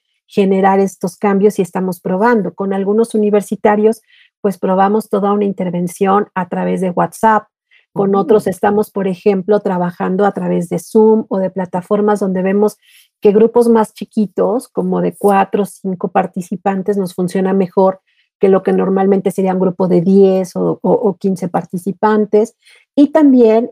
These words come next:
Speaker 1: eh, con quienes vale la pena generar estas intervenciones de forma individual. Entonces, bueno, la, la ventaja que nos ha dado también esta cuestión de la virtualidad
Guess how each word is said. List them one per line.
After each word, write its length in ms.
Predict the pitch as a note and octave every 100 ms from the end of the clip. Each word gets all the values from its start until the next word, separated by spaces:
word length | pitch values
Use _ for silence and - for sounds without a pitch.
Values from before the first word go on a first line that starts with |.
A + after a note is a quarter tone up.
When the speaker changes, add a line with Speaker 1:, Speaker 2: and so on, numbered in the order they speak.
| -
Speaker 1:
eh, 180 | G3 -
con 220 | G3+ G3
quienes 460 | - A#3+ A#3 A#3+ A3
vale 220 | G3 G#3
la 140 | G#3+
pena 560 | - G#3+ G3 F#3+ G3+ A#3
generar 420 | - F#3 F#3 F#3
estas 320 | F#3+ - F#3+
intervenciones 720 | G#3 G#3+ G#3+ G#3 - G#3 G#3
de 80 | F#3+
forma 320 | - F#3 F#3
individual. 600 | F#3 F3+ F3 F3 F3 F3 - _ _ _
Entonces, 300 | - G#3+ G#3+
bueno, 240 | A#3 A3+ -
la, 320 | G#3 G3 F#3+
la 340 | - G#3 G3 F#3+
ventaja 520 | G3 G3 A#3 A#3 B3+
que 120 | A#3
nos 220 | G3+ F#3+
ha 80 | G3+
dado 260 | G3 F#3+ F#3+
también 540 | G3 F#3 F#3+ G3 G3 -
esta 320 | G3 - G3
cuestión 360 | G3 F#3 - G3
de 100 | G3+
la 120 | F#3+
virtualidad 720 | F#3+ F3 F#3+ F3+ F#3 F#3+ G3